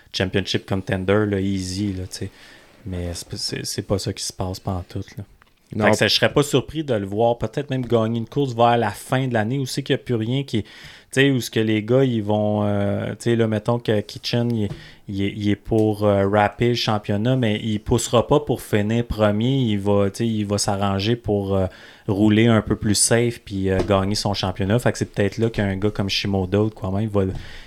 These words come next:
Speaker 1: il, il va bénéficier, bénéficier de, de,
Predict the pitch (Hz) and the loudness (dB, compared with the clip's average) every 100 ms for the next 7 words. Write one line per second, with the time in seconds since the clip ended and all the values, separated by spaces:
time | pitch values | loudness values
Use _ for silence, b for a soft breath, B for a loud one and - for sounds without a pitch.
0 | - 104 95 95 - 98 95 92 95 139 | -10 -6 -4 -4 -4 -4 -2 -4 -4 -4
1 | 104 98 98 - - - - - 104 98 | -2 -2 -2 -6 -6 -8 -8 -2 -2 -2
2 | - - 107 98 92 92 92 | -4 -2 0 0 0 -2 -4